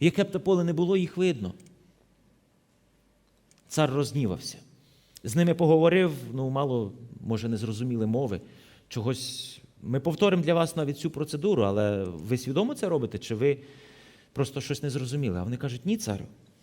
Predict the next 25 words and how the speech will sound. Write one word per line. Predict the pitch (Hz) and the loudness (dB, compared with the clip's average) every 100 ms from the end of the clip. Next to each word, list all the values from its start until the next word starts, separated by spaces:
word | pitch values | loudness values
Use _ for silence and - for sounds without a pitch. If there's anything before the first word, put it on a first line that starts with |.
| - | -2
І | 151 | 2
ось | 170 - | 2 0
що | - 175 | -4 0
вони | 165 151 | 2 2
відповідають. | 151 131 131 131 98 - - - _ _ _ - - - - - - | -2 -2 0 2 2 -2 -14 -20 _ _ _ -20 -20 -20 -20 -20 -4
«Бог | 131 214 | 4 6
наш, | 185 147 - | 6 4 2
якому | 147 170 156 | 0 2 4
ми | 151 | 2
служимо, | 151 214 180 113 87 - - | 2 0 2 2 0 -4 -12
сильний | - - 202 190 151 | -2 4 4 4 0
спасти | - 135 - 185 | -2 -4 0 0
нас | 160 131 117 | 0 -2 -4
від | 131 - | -6 0
печі, | 156 165 - | 2 2 2
розжарений | 123 127 147 151 143 | 2 2 2 2 2
вогнем, | 131 131 123 117 107 | 0 0 0 0 0
і | 123 | -2
від | 123 | 0
руки | 123 185 | 0 -2
твоєї, | 160 123 120 117 | -2 0 0 0
царю, | 120 131 127 | 0 2 2
визволити. | 120 127 98 80 - - - _ _ - - - - - - | 2 0 0 -6 -8 -18 -20 _ _ -20 -20 -20 -20 -20 2
Якщо | 156 - 226 | 2 6 4
ж | 220 | 4